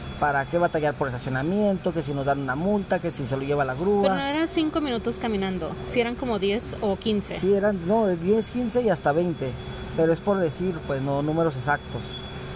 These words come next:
Speaker 1: Y así empezamos, se da cuenta que fuimos a primera parada, luego segunda parada, luego tercera parada, chin, que tenemos que regresar a la primera parada. O sea,
Speaker 2: Y
Speaker 1: básicamente
Speaker 2: luego yo traía unos tenis de plataforma que si no camino mucho están cómodos,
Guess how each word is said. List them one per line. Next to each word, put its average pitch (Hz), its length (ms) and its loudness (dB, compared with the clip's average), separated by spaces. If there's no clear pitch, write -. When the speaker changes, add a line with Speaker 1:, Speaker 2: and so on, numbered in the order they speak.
Speaker 1:
Y 214 100 4
así 190 200 4
empezamos, 214 460 2
se 170 60 2
da 170 60 2
cuenta 180 280 2
que 156 80 -6
fuimos 214 280 0
a 226 80 2
primera 180 440 2
parada, 151 340 0
luego 196 200 4
segunda 202 300 0
parada, 156 360 0
luego 185 160 4
tercera 202 300 2
parada, 156 420 0
chin, 226 300 0
que 196 160 0
tenemos 170 360 0
que 214 80 -2
regresar 170 240 0
a 185 40 2
la 185 60 2
primera 165 300 0
parada. 156 300 4
O - 40 -8
sea, 156 120 4
Speaker 2:
Y - 20 2
Speaker 1:
básicamente 175 440 2
Speaker 2:
luego 226 120 6
yo 269 140 0
traía 320 260 0
unos 320 200 0
tenis 330 360 0
de 349 80 -2
plataforma 285 840 -2
que 285 160 2
si 262 160 -6
no 262 160 -2
camino 349 320 -2
mucho 370 300 -2
están 202 340 -4
cómodos, 190 640 -4